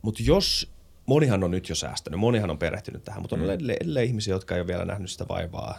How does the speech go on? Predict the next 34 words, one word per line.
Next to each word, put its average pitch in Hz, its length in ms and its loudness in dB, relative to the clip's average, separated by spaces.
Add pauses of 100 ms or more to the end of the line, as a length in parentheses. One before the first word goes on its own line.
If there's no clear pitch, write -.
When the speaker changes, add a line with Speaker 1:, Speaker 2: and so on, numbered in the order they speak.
(140)
Speaker 1:
tai 90 180 -2
ei 90 100 -2
ole 85 100 -6
vaan, 90 160 -6
niinku, 85 300 -6 (280)
tajunnut 95 480 -4
miettiä - 480 -2
sitä - 240 -6
tai 85 200 -4
ei - 160 -4
ehkä - 280 -12 (100)
käytä - 240 -18
niin - 180 -10
Speaker 2:
Mm. 82 60 -10
Speaker 1:
paljon, - 380 -8 (580)
ei - 120 -20
tullut 95 180 -2
mieleenkään. 101 600 -4
Mikä 165 180 2
ikinä 127 220 2
se 110 120 -2
syykään 90 420 2
on, 64 260 -2 (340)
niin 98 260 0 (340)
miten 120 680 2 (1200)
sen 98 280 -2
viisi 90 240 0
prosentin, - 600 -8 (140)
sen 104 140 -2
viiden 90 240 0
prosentin 95 480 -12
saa 80 340 -6 (200)
karsittua - 460 -6
pois - 440 -4